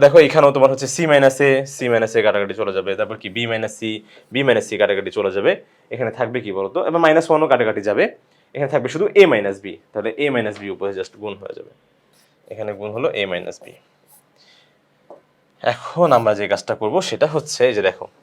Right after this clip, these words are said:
এখানে কিন্তু দুইটা পদের সাথেই কিন্তু গুণ বোঝাচ্ছে, তাই না? এই b মাইনাস c-টা উপরে দুইটা পদের সাথেই কিন্তু গুণ আকারে আছে। তাহলে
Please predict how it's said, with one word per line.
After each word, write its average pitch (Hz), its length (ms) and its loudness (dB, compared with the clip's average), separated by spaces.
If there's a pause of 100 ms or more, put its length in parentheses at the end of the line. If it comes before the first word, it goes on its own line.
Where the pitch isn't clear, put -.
(720)
এখানে 170 260 4
কিন্তু 185 140 -2 (100)
দুইটা 175 300 6
পদের 156 240 8
সাথেই 175 220 0
কিন্তু 175 220 -2
গুণ 107 160 -4
বোঝাচ্ছে, 95 280 -8
তাই - 120 -2
না? 196 120 -2
এই 120 140 -4
b - 20 -4 (140)
মাইনাস 156 260 4
c-টা 170 220 2 (140)
উপরে 143 180 -2 (100)
দুইটা 156 280 2
পদের 113 200 0
সাথেই 170 240 -4
কিন্তু 120 200 -4
গুণ 107 180 -4
আকারে 90 260 0
আছে। - 160 -10 (380)
তাহলে 98 180 -2